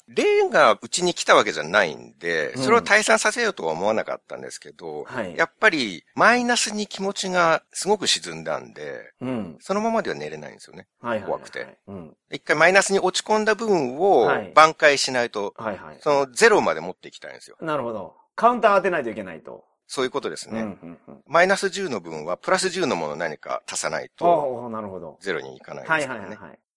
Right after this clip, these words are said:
Speaker 1: まあ、これを盛り上がって、
Speaker 2: うん。
Speaker 1: 声でも出しながら見れば、
Speaker 2: ああ。
Speaker 1: ちょっと沈んだ気持ちも高まるかなって。
Speaker 2: なるほど。えっと、どんな声出すんでしたっけ？
Speaker 1: 「なんでこんな可愛い子が、<laughs> こんなみだらな、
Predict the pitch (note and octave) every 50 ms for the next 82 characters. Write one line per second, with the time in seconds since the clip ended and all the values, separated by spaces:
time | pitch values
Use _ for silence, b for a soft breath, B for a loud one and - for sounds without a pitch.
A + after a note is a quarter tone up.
0 | _ _ - F#3 - - F3 D#3+ D3+ D#3 E3 F3+ F3 F3 F#3 F#3 F3 _ _ -
1 | - D#2 D2 C#2+ - - - C#3 C#3+ B2 G2+ F#2 - - D3+ C3+ G2 F#2+ E2 D#2+
2 | - F2+ F2 - G#2 G#2 G#2 F2+ D2+ D2 D#2 F#2+ A2 G2 D2+ - C2 C2 C2 -
3 | - - - E3+ E3 D#3+ C#3+ C3+ B2 A#2 A#2 A#2 - - - A2 G#2+ G#2+ G#2 G2
4 | - - G#2 G2 F#2+ - - F#2 F2+ E2+ - - - G#2+ G2+ G2+ D#2+ - - C2
5 | C#2+ D2+ C#2+ - _ _ - D3 D3 C#3+ C#3 B2+ A#2+ A#2 G#2 F2+ F2 - _ _
6 | _ _ _ _ - - F3+ F#3 - F#3 F#3 - F#3 E3+ E3 B3+ D4+ D4+ D4+ D4
7 | C#4+ B3 G#3+ G3 F3+ E3 B3+ - - D#3+ C3 B2+ B2 - A2+ G2+ - - F2+ E2+
8 | - B B B B B B B B _ _ - G#3 A#3+ A3+ A3 G#3+ G3 F3+ F#3+
9 | - F3 E3 D#3+ D3+ C#3+ - G3+ F#3+ E3+ E3 F#3 F3+ E3 - F3 D#3+ D3+ C#3 C3
10 | B2 A#2 F2+ - - - - - - - A#3 - - A3 - - - G3 - A#3+
11 | A3 G#3 G#3 G3 F#3+ G3 G#3+ G3+ A3 F#3+ F#3 E3+ E3+ E3+ D#3 C3 B2 G2 -